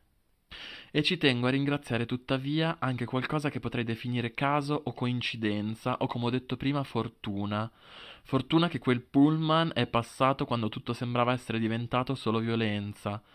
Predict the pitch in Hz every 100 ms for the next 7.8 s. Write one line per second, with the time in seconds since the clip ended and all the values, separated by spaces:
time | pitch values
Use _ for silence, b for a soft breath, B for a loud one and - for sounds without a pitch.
0 | B B B - 127 127 123 120 - 117
1 | - 117 113 127 127 127 131 - 117 110
2 | 113 110 110 113 110 110 110 113 113 123
3 | 123 123 123 120 107 104 101 - 104 -
4 | B B B - 110 110 117 113 117 117
5 | 120 110 - 117 123 123 127 135 _ _
6 | _ - 110 110 110 107 104 113 110 107
7 | 117 110 95 - - 104 101